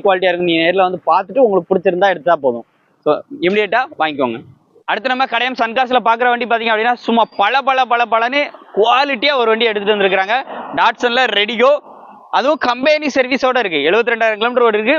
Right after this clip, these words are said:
Full and full கம்பெனி சர்வீஸோட இருக்குன்னு சொல்லியிருக்காங்க. நாலு டயருமே பாத்தீங்க அப்படின்னா, above ஒரு செவன்டி பர்சன்டேஜ் above வந்திருக்கும்.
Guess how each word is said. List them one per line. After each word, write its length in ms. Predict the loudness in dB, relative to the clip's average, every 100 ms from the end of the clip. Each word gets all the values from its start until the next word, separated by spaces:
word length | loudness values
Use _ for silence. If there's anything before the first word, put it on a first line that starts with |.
| 0
Full 140 | -2
and 100 | 0
full 100 | -2 -2
கம்பெனி 240 | -2 0 0 -2
சர்வீஸோட 300 | 0 2 2
இருக்குன்னு 240 | 0 -2
சொல்லியிருக்காங்க. 360 | 0 0 0 -2 0
நாலு 260 | 2 2 0 -2
டயருமே 300 | -2 0 0
பாத்தீங்க 240 | 0 0 -2
அப்படின்னா, 220 | 0 2 2
above 240 | 2 0 0 0
ஒரு 100 | 2 2 0
செவன்டி 280 | -4 -2 -2
பர்சன்டேஜ் 360 | -2 0 0 0
above 160 | 0 0
வந்திருக்கும். 380 | 2 2 2 -2